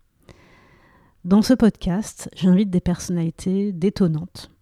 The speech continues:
à se livrer en toute humanité sur leur façon de vivre leur entreprise,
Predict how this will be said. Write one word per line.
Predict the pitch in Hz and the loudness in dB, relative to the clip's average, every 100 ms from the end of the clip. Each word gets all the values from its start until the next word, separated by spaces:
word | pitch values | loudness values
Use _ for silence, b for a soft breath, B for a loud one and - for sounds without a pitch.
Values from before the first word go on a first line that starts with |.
| _ 180 | _ -6
à | |
se | - 185 | -4 -4
livrer | 170 165 214 | -4 -2 0
en | 185 | 0
toute | - - | -2 -6
humanité | 190 170 170 196 220 | -4 -2 -4 -6 -6
sur | 180 | -6
leur | 165 - | -6 -8
façon | 170 - 190 190 | -10 -6 -4 -2
de | |
vivre | 156 160 165 | -4 -6 -8
leur | 147 156 | -6 -4
entreprise, | - 160 - 147 202 | -4 -8 -8 -8 -8